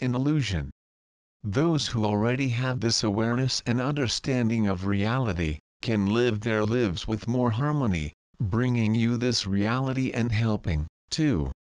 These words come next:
those who have not become aware of it. What these need to take the other,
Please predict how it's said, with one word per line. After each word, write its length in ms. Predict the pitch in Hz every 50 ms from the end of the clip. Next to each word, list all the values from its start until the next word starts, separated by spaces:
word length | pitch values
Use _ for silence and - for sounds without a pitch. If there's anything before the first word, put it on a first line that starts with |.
| -
those 400 | 127 110 127 139 151 151 139 -
who 140 | - 123 110
have 300 | 101 110 110 104 95 101
not 340 | 110 113 113 123 131 120 -
become 440 | 117 117 - - - 127 123 127 127
aware 420 | 110 101 101 120 135 147 151 139
of 140 | 98 85 87
it. 160 | 76 71 - _ _ _ _ _ _ _ _ _ _ _ _ _ _
What 260 | - 113 139 147 - -
these 280 | 120 117 117 101 95
need 260 | 107 113 117 120 110 -
to 100 | 107 95
take 340 | - - 135 143 139 - -
the 180 | - 113 110
other, 360 | 120 127 120 104 87 78 78